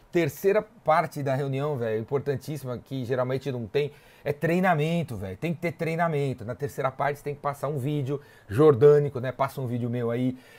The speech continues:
sobre um problema, né? Essa parte de, do treinamento, meu, vamos discutir aí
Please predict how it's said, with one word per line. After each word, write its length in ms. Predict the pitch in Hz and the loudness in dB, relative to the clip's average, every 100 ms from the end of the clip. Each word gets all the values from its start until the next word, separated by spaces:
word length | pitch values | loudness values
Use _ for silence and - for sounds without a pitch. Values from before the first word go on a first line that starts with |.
| - | -16
sobre 260 | - 127 147 | -6 -2 0
um 80 | 143 | 0
problema, 800 | 143 151 151 165 165 156 151 147 - - - - - | 4 6 8 6 6 4 2 0 -10 -20 -20 -20 -8
né? 200 | 120 143 123 | -2 -2 -2
Essa 180 | 131 | -4
parte 220 | 131 170 160 | 2 2 2
de, 180 | 165 - _ | -4 -8 _
do 140 | 160 147 | -8 -4
treinamento, 840 | 160 160 151 135 139 170 165 123 | 0 0 0 0 0 0 -2 -2
meu, 140 | 113 | -2
vamos 160 | 110 139 | -2 -4
discutir 360 | - 151 - | -6 -8 -2
aí 120 | 147 | 0